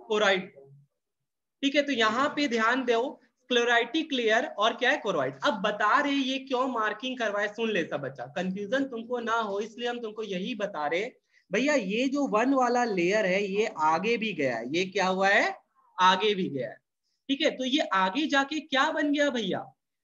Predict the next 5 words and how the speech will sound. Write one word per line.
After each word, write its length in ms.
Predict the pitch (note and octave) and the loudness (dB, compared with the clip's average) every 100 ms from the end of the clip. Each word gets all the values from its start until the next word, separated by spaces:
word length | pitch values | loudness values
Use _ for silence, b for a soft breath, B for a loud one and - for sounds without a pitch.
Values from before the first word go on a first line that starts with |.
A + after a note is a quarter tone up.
| _ _ | _ _
सुनना, 400 | _ C4 C4+ C4+ C#4 - - _ - | _ 2 6 6 4 -4 -16 _ 2
the 100 | C4+ D#4+ | 4 4
sclerotic 760 | - B3 A#3+ B3+ C4 C4+ D#4 - | -2 -2 4 4 4 2 0 0
layer 340 | B3 B3+ C4+ C4 | 0 4 2 0
is 140 | A#3+ | -8